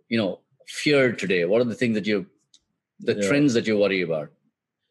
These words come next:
Speaker 2: So look, the, I'll tell you the conditions of fear for me on this stuff, right? Um, one is reinforcement of biases, especially re-, especially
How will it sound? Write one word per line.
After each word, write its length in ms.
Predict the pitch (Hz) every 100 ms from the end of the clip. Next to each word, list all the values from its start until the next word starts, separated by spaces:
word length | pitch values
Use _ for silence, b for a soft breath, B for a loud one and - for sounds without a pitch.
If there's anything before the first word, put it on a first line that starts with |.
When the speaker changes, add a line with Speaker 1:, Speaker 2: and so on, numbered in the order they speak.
| b b b _ _ _ _ _ _ _ _
Speaker 2:
So 180 | - 160
look, 400 | 160 139 - -
the, 260 | 117 101 - 117
I'll 140 | 120
tell 100 | 135
you 60 | 165
the 80 |
conditions 500 | 131 110 113 113 135
of 120 | 120 117
fear 300 | - 104 104
for 120 | 104
me 160 | 98
on 140 | 90 85
this 180 | 82 -
stuff, 300 | 87 85 -
right? 200 | 85 - - _
Um, 500 | 98 95 92 92 - - _ _ _ _ _ _
one 360 | 113 107 123 139
is 500 | 139 131 117 - _ _ _ _ _ - -
reinforcement 760 | 92 101 113 113 110 107 - 120
of 120 | 110
biases, 760 | 101 95 104 - 143 185 - - _ _ _ _ _ _ -
especially 580 | 127 - 151 147 160 139
re-, 320 | 120 120 - -
especially 880 | - - 131 131 131 135 131 131 B